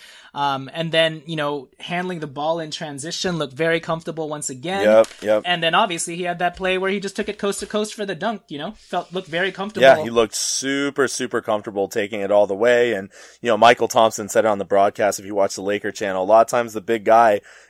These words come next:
Speaker 2: is gonna fumble it as he's <laughs> gathering to dunk it. You know, he'll, like, knee it out of bounds because he gets too anxious.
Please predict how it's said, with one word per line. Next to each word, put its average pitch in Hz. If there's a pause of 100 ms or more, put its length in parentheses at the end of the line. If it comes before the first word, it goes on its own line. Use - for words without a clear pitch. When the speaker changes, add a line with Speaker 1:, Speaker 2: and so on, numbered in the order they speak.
(100)
Speaker 2:
is 104
gonna 117
fumble 135
it 104
as 104
he's 107
<laughs> -
gathering 120
to 113
dunk 113
it. 87
You 104
know, 117
he'll, 113
like, 104
knee 117
it 123
out 113
of 107
bounds 104
because 104
he 98
gets 98
too 95
anxious. 110